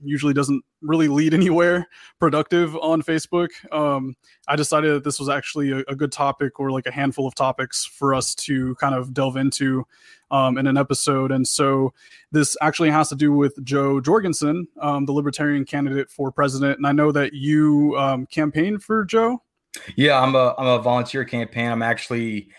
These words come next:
Speaker 2: uh, I won't disclose where I live, but I am the city manager for my town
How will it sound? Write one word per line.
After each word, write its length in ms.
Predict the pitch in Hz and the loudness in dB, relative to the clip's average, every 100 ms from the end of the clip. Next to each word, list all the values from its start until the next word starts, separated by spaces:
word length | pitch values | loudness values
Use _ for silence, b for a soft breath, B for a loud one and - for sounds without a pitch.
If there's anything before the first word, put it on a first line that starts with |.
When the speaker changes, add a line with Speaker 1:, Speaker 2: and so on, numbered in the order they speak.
| b b - | b b -4
Speaker 2:
uh, 40 | 110 101 | 0 0
I 80 | 127 | 2
won't 220 | 131 131 | 0 0
disclose 480 | 120 - - 127 113 | -2 -4 0 0 2
where 120 | 120 | 0
I 60 | 110 | 0
live, 380 | 110 113 107 | 0 -2 -2
but 160 | 95 107 | -2 0
I 140 | 113 113 | 0 -2
am 180 | 110 | -2
the 100 | 104 | -4
city 360 | 101 - 151 120 | -4 -2 -2 -2
manager 560 | 104 113 113 101 101 95 | -2 0 0 0 -4 -6
for 340 | - 101 95 | -8 -6 -4
my 240 | 95 95 | -2 0
town 460 | 92 - 92 82 80 | -2 -2 0 0 -4